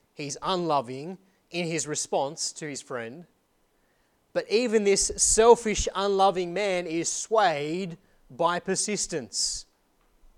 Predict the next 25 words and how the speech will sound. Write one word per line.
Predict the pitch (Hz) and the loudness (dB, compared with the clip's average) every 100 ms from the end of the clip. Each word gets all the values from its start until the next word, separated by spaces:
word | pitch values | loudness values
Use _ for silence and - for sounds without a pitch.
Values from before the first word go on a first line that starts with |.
| _ | _
He | - 185 | -8 -6
swayed | - - 214 202 170 160 | -6 -2 0 2 0 -2
into | 175 165 175 | -4 -6 -4
action. | 175 180 - 156 98 _ _ _ _ _ _ _ _ _ _ _ _ _ _ _ _ _ _ _ | -4 -4 -10 -12 -12 _ _ _ _ _ _ _ _ _ _ _ _ _ _ _ _ _ _ _
The | 156 | -6
implication | 190 190 165 170 226 - 175 | -4 -4 0 2 2 -2 -4
of | 160 | -4
the | 139 | -2
parable, | 147 160 147 143 | 2 2 2 2
therefore, | 135 127 131 117 | 0 0 -6 -8
is | 113 151 - - - _ _ _ _ _ _ _ _ | -10 -6 -4 -4 -6 _ _ _ _ _ _ _ _
how | - 180 208 | -4 -2 0
much | 214 208 175 | -2 -4 -4
more | 180 180 151 151 175 160 _ _ _ _ | -2 0 0 -2 -4 -8 _ _ _ _
shall | - - 180 156 - | -14 -6 -2 -2 -2
our | 147 185 196 | -4 -2 -2
persistence | 196 175 - 196 190 - 190 175 - | -4 -6 -4 -4 -4 -6 -8 -8 -8
in | 160 156 143 | -8 -10 -12
prayer | - 202 165 127 127 156 160 - _ _ _ _ _ | -6 0 2 0 -2 -4 -6 -10 _ _ _ _ _
move | 143 180 208 147 143 151 - | -4 2 2 2 -2 -6 -8
the | |
one | 143 147 156 | -6 -4 -4
who | 151 156 | -6 -6
loves | 147 143 113 | -2 -2 -4
us | 110 87 - - - | -12 -12 -10 -10 -12